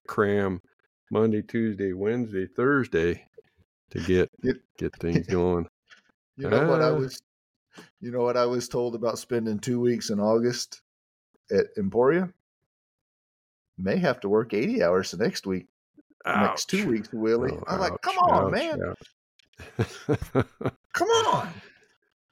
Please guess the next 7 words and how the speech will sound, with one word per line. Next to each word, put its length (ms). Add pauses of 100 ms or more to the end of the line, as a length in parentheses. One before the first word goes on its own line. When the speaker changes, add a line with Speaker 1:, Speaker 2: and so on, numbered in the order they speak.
(140)
Speaker 1:
Well, 260
the 60
good 220
Speaker 2:
But 100
Speaker 1:
part, 300
though, 440 (600)
and, 240